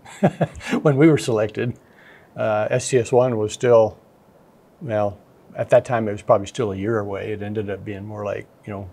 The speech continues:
three years away. Um, so I, I remember, you didn't ask me this, but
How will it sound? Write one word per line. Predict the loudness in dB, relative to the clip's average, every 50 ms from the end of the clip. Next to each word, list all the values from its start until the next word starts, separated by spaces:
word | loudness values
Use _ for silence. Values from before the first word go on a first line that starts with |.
| -16 -10
three | -6 -6 -4
years | -4 -6 -8 -10 -10
away. | -10 -10 -8 -8 -10 -10 -12 -16 _ _ _ _ _ _ _ _ _ _ _ _ _ _ _ _ _ _ _ -12
Um, | -10 -10 -10 -10 -10 -14 -16 -16 -18 _ _ _ _ _ _ _ _ _ -20 -20 _ _ _ _ _
so | -18 -8 -2 0 0 2 2 2 2 2 0 -2 -6 -10 _ _ _ _ -20 -20 -20 -20 -8 0
I, | 2 2 2
I | 2 0 0 2 2 2 0 -2 -4 -10 -16 -8
remember, | -6 -2 0 0 2 2 4 4 4 4 2 -2 -12 _ _ _ _ _ _ _ _ _ -6
you | -4 -2
didn't | -2 -2 0
ask | 0 -2 -2 -4 -6
me | -8 -6
this, | -4 -6 -6 -6 -10
but | -12 -12 -10 -10 -12